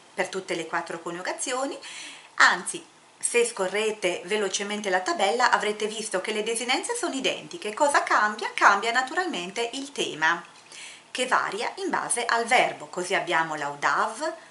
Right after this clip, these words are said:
monu, leg, audiv e così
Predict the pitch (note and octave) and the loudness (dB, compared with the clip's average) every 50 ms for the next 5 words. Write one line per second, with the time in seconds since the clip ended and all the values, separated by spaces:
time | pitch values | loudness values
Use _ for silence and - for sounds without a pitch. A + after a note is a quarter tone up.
0 | - - F#3 F#3+ F#3+ F3 E3+ D#3 D#3+ E3 F3+ G3+ C4 - - - - - - - | -18 -12 -6 -2 0 2 2 2 0 -2 -2 -4 -6 -6 -8 -12 -18 -20 -20 -14
1 | - A#3+ B3+ B3 F#3+ C#3+ C#3 D3+ E3 E3+ A3+ C4+ - - - - - C#4+ C#4+ C#4+ | -10 -4 -2 0 0 0 0 -4 -4 -2 -2 -2 -2 -6 -4 2 4 4 4 4
2 | A#3+ G3 F3+ D3+ C#3+ D3 D#3 D#3 F3+ F3+ - - - - - - - - - - | 2 -4 -8 -8 -8 -10 -6 -4 -4 -4 -4 -6 -14 -18 -20 -20 -20 -14 -8 -6
3 | A#4 C5 - A4+ G#4 - C4+ G4+ G#4+ - | -4 -2 0 0 0 0 -2 -6 -8 -8